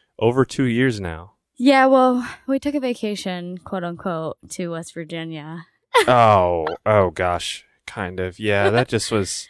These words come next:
Speaker 2: <laughs> We were there for one night, and then if you guys remember, if you follow me on Instagram, Arrow puked and he didn't go to sleep, and we shared <laughs> we shared a full size bed.
Speaker 1: Yeah, it was tough.
Speaker 2: Oh, it was miserable. And I was,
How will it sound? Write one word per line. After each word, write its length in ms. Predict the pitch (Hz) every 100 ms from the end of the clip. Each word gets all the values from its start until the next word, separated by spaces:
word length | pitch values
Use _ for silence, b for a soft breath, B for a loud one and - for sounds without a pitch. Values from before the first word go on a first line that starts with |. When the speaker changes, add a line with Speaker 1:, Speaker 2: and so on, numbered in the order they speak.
| b
Speaker 2:
<laughs> 120 | b
We 120 | 440
were 120 | 392 330
there 180 | 285
for 140 | 294 269
one 220 | 226 220
night, 280 | 196 196 196
and 160 | 185 208
then 300 | 185 185 180
if 180 | 202 202
you 80 | 202
guys 180 | 196
remember, 400 | 190 180 170 180
if 80 | 175
you 100 | 185
follow 240 | 180 202 214
me 120 | 208
on 120 | 147
Instagram, 800 | - 180 - 202 208 208 208 208
Arrow 380 | 170 175 170 165
puked 680 | - 180 175 175 180 - - -
and 420 | 165 156 156 180
he 140 | 185
didn't 240 | 175 165 -
go 100 | 131
to 80 | 160
sleep, 540 | - 240 254 247 233 -
and 480 | 151 160 151 156 170 b b b
we 200 | 214 208
shared 440 | - 208 196 285
<laughs> 140 | 294 285
we 140 | 330
shared 300 | 269 240 233
a 80 | 226 -
full 320 | 208 202 220
size 460 | 208 220 190 196 202
bed. 460 | 190 170 147 175 208 _ _ _ -
Speaker 1:
Yeah, 200 | 104 92
it 60 | 98
was 180 | 101
tough. 480 | - 98 87 - _
Speaker 2:
Oh, 760 | - 240 233 220 214 208 208 196
it 60 | 196
was 140 | 190 180
miserable. 320 | 190 185 175
And 100 | 196
I 140 | 196
was, 600 | 202 196 190 185 - -